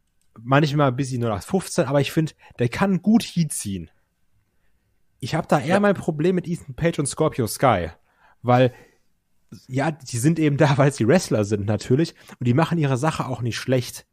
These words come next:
Speaker 1: Ich find die aber viel, viel, viel, viel weniger interessant, al-, also wenn die reden, als wenn Dan Lambert redet. Weil das find ich irgendwie dann noch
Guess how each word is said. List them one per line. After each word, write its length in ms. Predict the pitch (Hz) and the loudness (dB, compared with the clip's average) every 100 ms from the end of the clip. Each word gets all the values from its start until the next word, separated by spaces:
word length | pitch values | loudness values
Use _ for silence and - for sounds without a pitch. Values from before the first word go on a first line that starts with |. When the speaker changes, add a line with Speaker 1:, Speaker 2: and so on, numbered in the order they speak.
| _ _ _ _ | _ _ _ _
Speaker 1:
Ich 160 | 127 - | -10 -6
find 260 | - 214 | -4 -2
die 100 | 175 | 0
aber 220 | 139 120 110 | 0 0 -2
viel, 480 | - - 226 254 | -6 -4 2 2
viel, 300 | 220 - 185 | 0 -4 -4
viel, 380 | 175 - 185 185 | -4 -4 -2 -2
viel 320 | - 175 160 | -4 -2 0
weniger 320 | 139 160 147 131 | 0 0 0 0
interessant, 720 | 127 - 113 139 135 156 - _ _ _ _ _ _ _ _ _ _ | -2 -8 -2 0 2 -2 -6 _ _ _ _ _ _ _ _ _ _
al-, 220 | 131 135 | 2 2
also 280 | 123 120 113 | 4 2 0
wenn 380 | 117 117 123 127 | -4 -6 0 2
die 60 | 120 | 4
reden, 380 | 139 151 143 156 _ - | 4 2 0 -4 _ -10
als 180 | - 135 | -8 0
wenn 140 | 143 | 2
Dan 160 | 139 131 | 4 4
Lambert 400 | 131 143 113 - | 4 4 2 2
redet. 360 | 101 87 85 - _ _ _ - | -2 -2 -8 -14 _ _ _ 0
Weil 80 | |
das 120 | 135 - | 2 2
find 140 | 220 | -2
ich 100 | 170 | -2
irgendwie 220 | 196 170 | -2 2
dann 100 | 175 | 2
noch 180 | 160 - | 2 -2